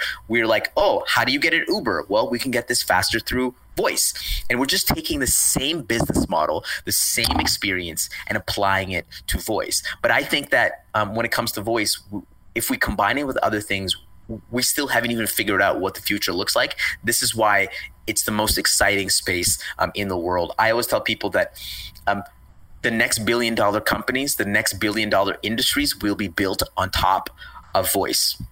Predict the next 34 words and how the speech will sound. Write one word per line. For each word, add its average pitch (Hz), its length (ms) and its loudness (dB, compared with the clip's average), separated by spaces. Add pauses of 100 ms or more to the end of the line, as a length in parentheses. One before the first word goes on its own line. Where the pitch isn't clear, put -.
(1160)
I 120 100 4
don't 143 80 6
know. 147 180 2
Is 135 440 0
that, - 140 2
am 147 100 2
I 175 100 2
too 202 160 -2
bullish, 185 320 2
guys? 175 460 2 (180)
Dustin, 151 460 0 (160)
Kane, 147 280 0
what 147 100 2
do 151 60 2
you 139 80 0
guys 117 160 2
think? 82 220 -4
Uh, 104 180 4 (240)
a-, - 40 2
a-, 98 460 2
am 139 120 2
I, 151 140 2
am, 135 240 0
am 131 100 0
I, - 140 2
am 131 160 2
I 156 60 4
sounding 170 300 2
crazy 143 640 0
that 120 120 -2
this 127 160 2
is 120 60 -2
gonna 123 140 2
happen? 117 380 0